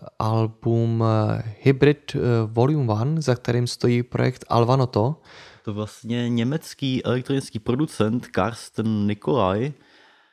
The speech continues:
Speaker 2: který vlastně tvoří pod jménem Alvanoto. Není to žádný nováček, hudbu tvoří už od počátku milénia. Eh, má za sebou sbírku dvanácti studiových alb a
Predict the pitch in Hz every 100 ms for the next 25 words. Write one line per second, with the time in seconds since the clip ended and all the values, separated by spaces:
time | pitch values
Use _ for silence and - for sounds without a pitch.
0 | _ _ _ - 104 107 104 104 - 101
1 | 104 98 110 - 104 107 107 107 110 104
2 | 107 113 98 101 110 113 120 127 - _
3 | _ _ _ 113 151 156 139 147 156 135
4 | 101 98 113 127 - 123 117 113 117 -
5 | 107 104 120 120 110 110 127 110 - -
6 | 120 - 113 - 120 131 147 107 85 95
7 | - - - _ - 104 104 104 104 101
8 | 101 - 113 107 110 104 107 107 - -
9 | 113 113 110 110 110 107 104 - - 98
10 | 101 107 - 110 - 113 113 113 - -
11 | 104 107 107 - _ _ 107 101 101 101
12 | 101 98 98